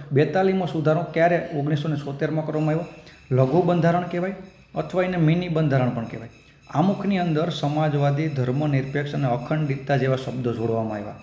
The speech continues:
મૂળભૂત ફરજોનો ભાગ ચાર એ અને અનુચ્છેદ એકાવન એ જોડવામાં આવ્યો.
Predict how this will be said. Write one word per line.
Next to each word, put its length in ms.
મૂળભૂત 440
ફરજોનો 400
ભાગ 420
ચાર 420
એ 120
અને 140
અનુચ્છેદ 460
એકાવન 680
એ 180
જોડવામાં 480
આવ્યો. 100